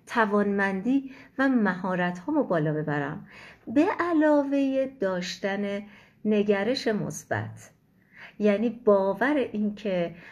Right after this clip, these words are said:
من می‌تونم و این شدنیه و اگه در مسیر سختی‌های پیش بیاد، قطعاً اینا جزئی از مسیر موفقیته. خب، اما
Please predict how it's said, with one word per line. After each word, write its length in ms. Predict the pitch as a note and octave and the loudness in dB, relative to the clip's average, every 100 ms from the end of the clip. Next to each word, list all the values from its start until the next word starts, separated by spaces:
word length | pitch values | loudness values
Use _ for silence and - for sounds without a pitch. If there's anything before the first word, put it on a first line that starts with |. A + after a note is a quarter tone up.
| - | -8
من 240 | G3+ G#3+ F#3+ | -2 0 -2
می‌تونم 1040 | F#3 B3 E4+ - B3 A3 G#3 G3 F#3+ G3 - - - G3 | -2 -2 -2 -4 -2 0 0 0 -2 -6 -14 -20 -10 -4
و 40 | |
این 280 | - A3 G#3 | -2 0 -2
شدنیه 920 | G#3 G3+ F#3 F3 F3+ B3 C#4+ A#3 A3 - - - | -2 -2 0 0 0 0 0 0 -4 -8 -16 -8
و 100 | - - | -4 -2
اگه 200 | G#3+ G3+ | 2 2
در 240 | G3+ F3+ | 2 0
مسیر 540 | F3+ F3 F3+ - F#3+ F3+ | 0 -2 -4 -4 -4 -4
سختی‌های 760 | - G3 G3 - G3+ D4 F4+ | -6 -8 -8 -6 -4 -2 -2
پیش 320 | F4 G#3 G#3 | -2 -6 -6
بیاد، 360 | - F#3 F3+ F3 F3+ - - - - | -6 -2 0 0 -4 -16 -20 -12 -2
قطعاً 600 | A#3 A#3+ - - D#4 E4+ F4 - _ - | -2 -2 -2 2 4 4 -4 -14 _ 0
اینا 280 | A#3 A3+ | 2 2
جزئی 840 | A3 - D4 D#4+ - - C#4 - - | 0 2 2 2 -2 -2 0 0 -2
از 260 | A#3 G#3+ | -4 -2
مسیر 600 | G3+ G3 A3 A3 D4 C4 | -2 -2 -4 -2 0 0
موفقیته. 1080 | F3 D#3 D3 D#3+ E3 D#3+ E3 D#3 D#3 - - - _ _ _ _ _ - - - - - | 0 -2 -4 -6 -8 -8 -4 -4 -4 -8 -12 -14 _ _ _ _ _ -20 -16 -16 -18 -12
خب، 280 | - - - - - - - - | 2 2 2 -14 -20 -20 -4 0
اما 260 | G4 G4 | 2 0